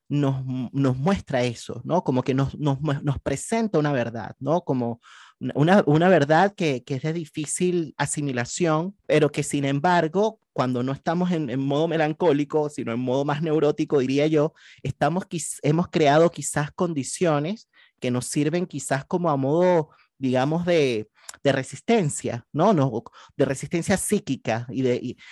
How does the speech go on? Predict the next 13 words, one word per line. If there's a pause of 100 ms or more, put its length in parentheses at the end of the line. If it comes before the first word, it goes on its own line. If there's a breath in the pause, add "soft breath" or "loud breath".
(140 loud breath)
eh,
en
el
sentido
de
poder
crear
como
modos,
estrategias
que
nos
permitan